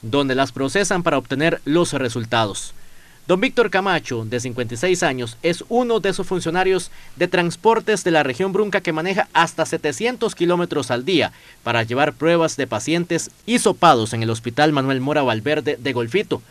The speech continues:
al laboratorio del Hospital San Juan de Dios en la capital. Cuenta don Víctor que le ha tocado cruzar el Cerro de la Muerte a todas horas del día y con todas las inclemencias del tiempo, más fuertes que puedan darse en un trayecto de setecientos kilómetros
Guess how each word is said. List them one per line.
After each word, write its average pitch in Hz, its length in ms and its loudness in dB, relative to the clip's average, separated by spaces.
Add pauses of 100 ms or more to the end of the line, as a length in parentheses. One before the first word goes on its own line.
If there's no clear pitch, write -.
(260)
al 117 140 0
laboratorio 160 500 4
del 180 120 4
Hospital 180 380 0
San 160 200 -2
Juan 190 200 0
de 170 120 2
Dios 185 260 2
en 160 60 0
la 147 100 0
capital. 113 540 -2 (480)
Cuenta 254 240 6
don 220 200 4
Víctor 156 360 -4
que - 80 -6
le 151 80 -2
ha 170 40 -2
tocado 175 300 -2
cruzar 151 480 0
el 147 220 0
Cerro 220 320 2
de 214 60 2
la 190 100 2
Muerte 151 440 0
a 156 140 4
todas 214 440 0 (100)
horas 214 320 2
del 143 160 0
día 107 240 -4 (420)
y 143 80 -6
con 156 240 2
todas 226 400 2
las 165 160 -2
inclemencias 156 640 0
del 123 160 0
tiempo, 151 420 -2 (340)
más 202 200 6
fuertes 170 400 0
que - 80 -6
puedan 160 300 0
darse 143 360 -2
en 143 140 -2
un 190 80 -2
trayecto 151 560 0 (240)
de 156 160 0
setecientos 208 580 -2
kilómetros 185 540 0